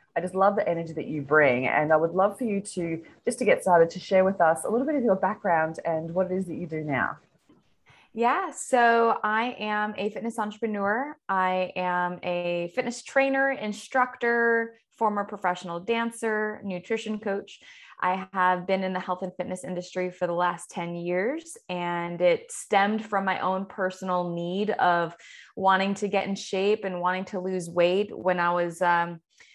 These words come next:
Speaker 2: trying to pursue a career in dancing, I felt like my body was holding me back from booking gigs and competing against four hundred other dancers who show up to the same audition trying to book, like, two spots in a row.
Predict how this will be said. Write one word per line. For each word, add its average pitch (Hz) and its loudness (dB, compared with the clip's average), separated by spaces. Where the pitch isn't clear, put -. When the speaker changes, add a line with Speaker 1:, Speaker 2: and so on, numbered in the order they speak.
Speaker 2:
trying 214 2
to 220 -4
pursue 208 -4
a 190 0
career 196 0
in 180 -6
dancing, 202 -2
I 208 -2
felt 175 2
like 175 0
my 175 0
body 180 2
was 190 -4
holding 175 -2
me 170 -6
back 170 0
from 165 -4
booking 170 -2
gigs 254 4
and 165 -2
competing 214 -2
against 180 -2
four 269 8
hundred 233 2
other 202 2
dancers 190 -4
who 185 -4
show 175 2
up 165 0
to 180 -12
the 170 -4
same 165 -6
audition 160 -4
trying 156 -8
to 180 -8
book, 151 -2
like, 151 -2
two 185 -2
spots - -2
in 170 -4
a 156 -4
row. 160 2